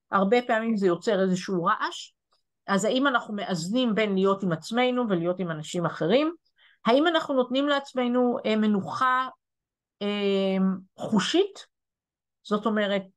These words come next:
רגעים של שקט, רגעים שלא, הטלוויזיה עובדת והמוזיקה עובדת והחדשות עובדים, לתת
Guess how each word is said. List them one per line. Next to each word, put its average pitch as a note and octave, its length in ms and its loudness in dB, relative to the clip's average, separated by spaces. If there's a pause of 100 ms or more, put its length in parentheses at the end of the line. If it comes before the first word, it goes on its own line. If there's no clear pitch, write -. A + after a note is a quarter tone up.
(200)
רגעים G#3+ 460 0
של G3+ 200 -4
שקט, F#3 540 -2
רגעים G3+ 420 0
שלא, A3 420 2
הטלוויזיה A3 640 -2
עובדת A3+ 500 -2
והמוזיקה A3+ 480 -2
עובדת A3 420 -4
והחדשות A3 640 -2
עובדים, G#3+ 360 0 (380)
לתת G3 280 2